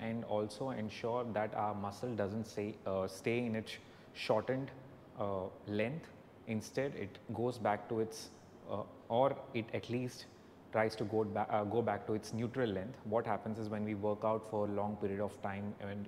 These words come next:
uh, with high intensity, our muscles tend to go into its shortened length,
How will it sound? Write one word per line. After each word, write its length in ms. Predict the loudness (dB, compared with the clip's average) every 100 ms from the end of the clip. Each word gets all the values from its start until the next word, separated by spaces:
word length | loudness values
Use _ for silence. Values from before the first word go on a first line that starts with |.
| -2
uh, 240 | -2 -2 -4
with 120 | -6
high 200 | -2 0 0
intensity, 540 | -2 -2 -2 -4 -6 -8 -12 -18 -18 -4
our 60 | -2
muscles 400 | -2 -2 -4 -2
tend 300 | -2 0 -2
to 180 | -2 -4 -8 -18 -20 -20 -12 0
go 120 | 2
into 200 | 2 0
its 240 | -2 -4 -6
shortened 480 | 2 4 4 0 -2
length, 300 | -2 -2 -2